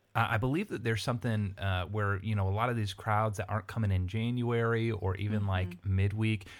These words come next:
Speaker 1: do you think it'd be easier to be able to access a lot of this stuff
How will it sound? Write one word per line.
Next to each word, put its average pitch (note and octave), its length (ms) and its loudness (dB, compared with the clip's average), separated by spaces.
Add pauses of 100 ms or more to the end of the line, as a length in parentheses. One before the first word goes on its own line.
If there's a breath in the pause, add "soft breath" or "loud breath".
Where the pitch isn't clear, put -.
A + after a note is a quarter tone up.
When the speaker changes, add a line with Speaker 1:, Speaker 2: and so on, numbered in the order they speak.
(100)
Speaker 1:
do A#2 60 2
you B2+ 40 4
think D#3+ 160 -4
it'd - 80 -16
be A#2+ 220 -6
easier B2 340 -4
to - 180 -6
be G2+ 220 -4
able G#2 280 -2
to - 160 -10 (120)
access G2 600 -4
a A#2 40 -2
lot A2 240 0
of A#2 100 -6
this G#2+ 160 0
stuff - 540 -2